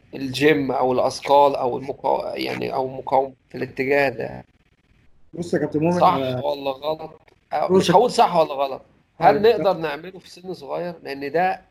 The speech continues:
Speaker 1: مرعب. انا بتكلم في حته دلوقتي شائكه معايا
Speaker 2: أنا
Speaker 1: انت في الحته دي.
Speaker 2: بص يا كابتن مؤمن، هو انا هقول لك، آه، يعني ال-، القوه نفسها، آه، عامه يعني، او القوه النسبيه زي ما بيقولوا بتتحسن مع،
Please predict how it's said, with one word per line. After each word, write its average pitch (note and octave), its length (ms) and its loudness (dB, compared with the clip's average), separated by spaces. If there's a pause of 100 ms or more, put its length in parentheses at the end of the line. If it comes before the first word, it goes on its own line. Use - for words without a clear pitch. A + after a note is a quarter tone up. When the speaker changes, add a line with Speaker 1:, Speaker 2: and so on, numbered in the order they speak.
(420)
Speaker 1:
مرعب. C#3 440 2 (160)
انا C#3 100 -6
بتكلم D#3+ 400 -4
في D3+ 120 -12
حته E3 380 -4
دلوقتي D3+ 360 -4
شائكه C3+ 480 -2 (760)
معايا D#3+ 340 4
Speaker 2:
أنا D#3+ 60 4
Speaker 1:
انت D#3 100 -2
في E3 200 -2
الحته F#3 460 -8
دي. G#3+ 240 -6 (720)
Speaker 2:
بص F3 160 -2
يا F#3+ 80 6
كابتن F#3+ 160 2
مؤمن، F#3+ 360 0
هو D#3+ 160 -4
انا D3 140 -4
هقول E3 220 2
لك، E3+ 140 0 (160)
آه، B2 260 -4 (460)
يعني B2 240 -6
ال-، C#3+ 360 -6
القوه F3 300 6
نفسها، E3 520 0 (260)
آه، B2+ 240 -14
عامه C3+ 280 2 (200)
يعني، B2+ 160 -8
او A#2+ 120 -4
القوه D#3+ 280 4
النسبيه C3+ 340 2
زي D3 120 4
ما C3+ 60 2
بيقولوا D3 340 0 (520)
بتتحسن D#3 640 0
مع، B2 180 -6